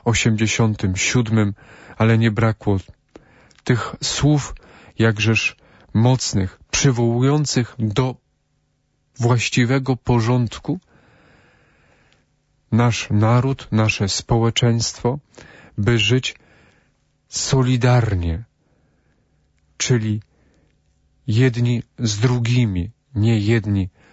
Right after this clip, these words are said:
przeciwko drugim, by myśleć o bracie, by zastanawiać się, jak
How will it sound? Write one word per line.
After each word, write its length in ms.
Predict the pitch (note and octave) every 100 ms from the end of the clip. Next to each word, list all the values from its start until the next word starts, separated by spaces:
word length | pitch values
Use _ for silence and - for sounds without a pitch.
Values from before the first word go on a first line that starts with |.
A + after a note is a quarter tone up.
| _ -
przeciwko 720 | A#2+ A2 A#2 A2 - G2+ F#2+ _ - _ -
drugim, 640 | G#2 A#2 A#2 G2+ F2+ F2 - _ - - - -
by 320 | G2+ A#2+ A2+ -
myśleć 920 | G#2+ A2 C3 C#3+ - A2+ F#2+ - - _ _ _ _ _ _ _ _ _ _ _ -
o 100 | A2+
bracie, 680 | G#2 A#2 A2+ G#2+ - - G#2+ _ _ _ _ _ _ - -
by 340 | A2 G#2 A2+ A2+ _ _ _ _ _ _ _ _
zastanawiać 1040 | - G#2 A#2 - - A2+ A#2+ B2 G#2+ G2+ -
się, 340 | - G2 G2+ - _ _ _ _ _ _
jak 520 | A2+ A#2 A#2+ - -